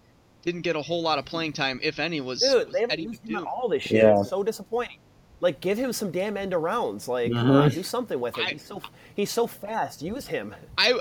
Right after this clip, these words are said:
Speaker 1: I wouldn't use him as much in the end arounds anymore. I feel like teams have pretty much locked into that. When they see him on the field, that's basically what he's gonna be used for.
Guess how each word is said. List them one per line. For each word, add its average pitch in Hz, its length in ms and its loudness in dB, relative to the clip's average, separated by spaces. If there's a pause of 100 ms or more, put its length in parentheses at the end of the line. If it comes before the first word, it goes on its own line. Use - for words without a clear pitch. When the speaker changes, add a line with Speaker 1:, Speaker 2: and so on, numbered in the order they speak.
(120)
Speaker 1:
I 196 140 4
wouldn't 262 240 0
use 214 180 -4
him 208 140 -4
as 165 140 -4
much 180 240 -4
in 156 80 -2
the - 120 -8
end 143 140 -2
arounds 185 580 -4
anymore. 170 400 -6
I 160 120 -4
feel 170 180 -4
like 151 160 -2
teams 151 320 -4
have - 220 -12
pretty 147 200 -6
much 131 260 -6
locked 131 340 -4
into 131 160 -6
that. 127 280 -2
When 139 140 -6
they 131 80 -4
see 135 180 -2
him 131 140 -4
on 123 120 -4
the 123 60 -12
field, 131 300 -4
that's 120 200 -8
basically 131 460 -6
what 127 120 -6
he's 123 100 -8
gonna 123 160 -10
be 127 60 -10
used 135 260 -6
for. 131 180 -10